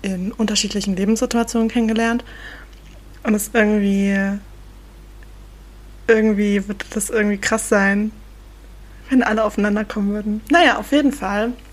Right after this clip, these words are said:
in dem Buch geht's halt genau darum, ähm, erwachsen werden in Freundschaften und die Werte beizubehalten und trotzdem noch Gemeinsamkeiten finden, auch wenn sich die Leben in unterschiedliche Richtungen entwickeln. Und das fand ich super schön zu lesen. Und es waren einfach so viele schöne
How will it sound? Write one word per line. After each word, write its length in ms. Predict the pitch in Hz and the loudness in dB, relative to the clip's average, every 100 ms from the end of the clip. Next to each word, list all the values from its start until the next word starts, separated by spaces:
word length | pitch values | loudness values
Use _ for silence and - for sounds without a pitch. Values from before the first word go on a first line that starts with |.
| - - - - - | -20 -20 -20 -20 -6
in 120 | 247 | 0
dem 140 | 226 214 | 0 0
Buch 180 | 226 - | -2 -4
geht's 180 | 226 | -6
halt 140 | 220 196 | -4 -4
genau 220 | 196 190 | -4 -4
darum, 500 | 202 214 190 196 202 - - - - - - | -4 -4 -4 -4 -6 -10 -18 -18 -18 -14 -6
ähm, 280 | 202 190 196 | -4 -4 -4
erwachsen 440 | 214 233 - 202 | -4 -4 -2 -2
werden 340 | 190 196 190 196 | -2 -2 -4 -4
in 160 | 202 | -4
Freundschaften 720 | 202 - 196 202 - 190 185 190 | -4 -6 -6 -8 -8 -8 -8 -6
und 400 | 202 190 202 - - | -6 -4 -6 -10 -8
die 120 | 202 | -4
Werte 240 | 196 196 196 | 0 -2 -2
beizubehalten 640 | 202 202 - 185 196 196 | -6 -8 -8 -6 -6 -6
und 200 | 208 196 | -6 -6
trotzdem 300 | - 196 202 | -8 -8 -4
noch 160 | 196 196 | -6 -4
Gemeinsamkeiten 680 | 202 208 202 196 - 202 202 | -4 -2 -2 -4 -6 -8 -6
finden, 280 | 214 202 214 | -6 -4 -6
auch 200 | 208 - | -6 -4
wenn 100 | 196 | -4
sich 140 | 196 | -4
die 80 | 202 | -4
Leben 280 | 190 202 214 | -2 -2 -2
in 100 | 214 | -4
unterschiedliche 560 | 214 202 208 208 214 | -4 -4 -4 -6 -6
Richtungen 380 | 208 - 220 247 | -6 -6 -4 -4
entwickeln. 440 | 226 226 - 240 233 - - - - - - - | -6 -6 -4 -4 -6 -12 -14 -12 -14 -14 -14 -2
Und 120 | 226 | 2
das 140 | 233 - | 2 2
fand 160 | 240 | 0
ich 80 | 226 | 0
super 220 | 196 220 | -4 -4
schön 200 | 214 214 | -2 -2
zu 120 | 196 | -2
lesen. 540 | 202 202 190 196 190 196 | -2 -2 -4 -4 -4 -4
Und 120 | 208 | -4
es 120 | 208 - | -2 -2
waren 140 | 202 | -4
einfach 220 | 208 202 | -4 -4
so 140 | - 214 | -4 -4
viele 540 | - 208 202 202 202 - - - - - | -4 -2 -2 -2 -4 -8 -20 -20 -20 -12
schöne 880 | - - 233 220 214 208 202 202 | -6 2 6 6 6 2 2 -2